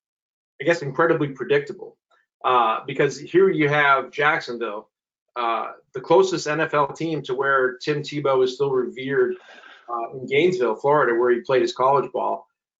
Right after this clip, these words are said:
Uh, so, so you've got the Jacksonville, uh, Jaguars being coached by Tebow's former coach at Florida, Urban Meyer. So it's certainly predictable that this would be a landing spot. And I'm, and I'm with you, Tom, in the sense that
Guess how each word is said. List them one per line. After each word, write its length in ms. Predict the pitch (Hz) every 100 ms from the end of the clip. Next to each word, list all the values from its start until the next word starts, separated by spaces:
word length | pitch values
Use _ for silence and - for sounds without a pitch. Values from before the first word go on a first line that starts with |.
| 123
Uh, 300 | 120 113 113
so, 260 | - - 139
so 160 | 139 139
you've 160 | 131
got 220 | 143 160
the 60 | 151
Jacksonville, 800 | 139 156 170 156 143 135 127 -
uh, 220 | 135 123 117 - - _
Jaguars 460 | - 147 165 135 123
being 180 | 147 131
coached 300 | 131 143 143
by 220 | 135 123 123
Tebow's 540 | - 156 143 131 -
former 440 | - 143 165 160
coach 520 | - 147 151 151 - -
at 160 | 127 -
Florida, 360 | 147 185 -
Urban 260 | 120 123 120
Meyer. 320 | 123 175 - - _ _ _ -
So 560 | - 156 143 139 - _
it's 200 | 170 -
certainly 340 | - 214 208 175
predictable 840 | - 123 147 143 - 175 202 - 127
that 140 | 123
this 160 | 131 -
would 100 | 131
be 140 | 127
a 80 | 117
landing 340 | 123 127 151
spot. 340 | 151 170 175 151
And 80 |
I'm, 160 | 180 226
and 120 | 170
I'm 140 | 220 226
with 160 | -
you, 120 | 139 147
Tom, 220 | 170 175
in 80 | 139
the 60 |
sense 280 | - 147 147
that 240 | 135 123